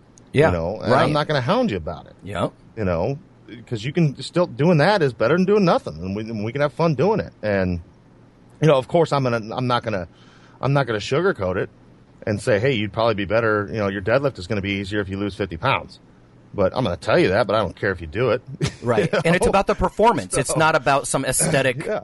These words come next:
Speaker 1: you know, like, it's
Speaker 2: Yeah.
Speaker 1: not some personal, uh, value judgment about their physique. It's just like,
Speaker 2: Yeah,
Speaker 1: "Hey,
Speaker 2: and
Speaker 1: that
Speaker 2: if
Speaker 1: would
Speaker 2: I,
Speaker 1: improve your performance."
Speaker 2: if I give you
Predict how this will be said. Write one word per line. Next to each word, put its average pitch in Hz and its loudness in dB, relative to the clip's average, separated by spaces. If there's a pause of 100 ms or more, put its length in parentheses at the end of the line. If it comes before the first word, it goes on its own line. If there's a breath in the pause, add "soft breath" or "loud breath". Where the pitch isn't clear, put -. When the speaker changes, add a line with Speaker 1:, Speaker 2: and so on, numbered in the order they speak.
Speaker 1:
you 120 -2
know, 92 -4 (140)
like, 98 -6
it's 123 -6
Speaker 2:
Yeah. - -4
Speaker 1:
not 139 0
some 117 -4
personal, 117 -4 (240)
uh, 95 -4
value 110 -2
judgment 92 -4
about 92 -6
their 87 -4
physique. 90 -8
It's 92 -12
just - -8
like, 101 -2
Speaker 2:
Yeah, 381 -2
Speaker 1:
"Hey, 156 2
Speaker 2:
and 123 -2
Speaker 1:
that 127 0
Speaker 2:
if 135 0
Speaker 1:
would 131 2
Speaker 2:
I, - 0
Speaker 1:
improve 127 0
your 98 -8
performance." - -6 (140)
Speaker 2:
if 240 -10
I 220 -4
give 160 -10
you 156 -10